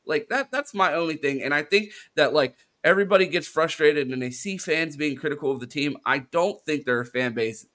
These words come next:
there are people in the fan base rooting against particular players to push an agenda, because at the end of the day, if whoever they're talking negatively about was playing great, they would be singing their praises as if there is a hero too. I think there's a commonality as far as what everybody wants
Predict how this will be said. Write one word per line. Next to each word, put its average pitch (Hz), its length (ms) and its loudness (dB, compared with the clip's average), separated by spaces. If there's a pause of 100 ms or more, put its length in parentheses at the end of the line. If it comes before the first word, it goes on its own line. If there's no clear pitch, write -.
there 135 160 0
are 131 60 2
people 135 340 -4
in 123 140 -4
the 120 60 -4
fan 120 260 -4
base 113 200 -2 (320)
rooting 139 360 0
against 123 340 -4
particular 123 440 -4
players 117 440 -2 (260)
to - 80 -18
push 131 320 -2
an 123 80 -2
agenda, 107 400 -6
because 113 260 -12
at 120 100 -4
the - 140 -8
end 165 140 -4
of 175 80 -6
the 170 60 -6
day, 135 340 2 (220)
if 120 140 -8
whoever 196 840 4
they're 143 340 4
talking 160 400 -2
negatively 147 460 -2
about 151 300 2
was 120 120 -12
playing 139 320 -6
great, 135 300 0 (220)
they 143 80 -2
would 143 120 -4
be 127 100 -6
singing 190 400 -6
their 202 120 2
praises 139 480 -2
as 127 60 -6
if 120 160 -8
there 120 160 -2
is 113 120 -10
a 110 40 -16
hero 113 340 -4
too. 117 280 -6
I 110 120 -4
think 160 300 -6 (280)
there's 127 240 0
a 107 80 -2
commonality 147 1000 0
as 120 140 -6
far 120 340 0
as 110 120 -10
what 120 320 -4
everybody 135 440 -2
wants 123 460 -6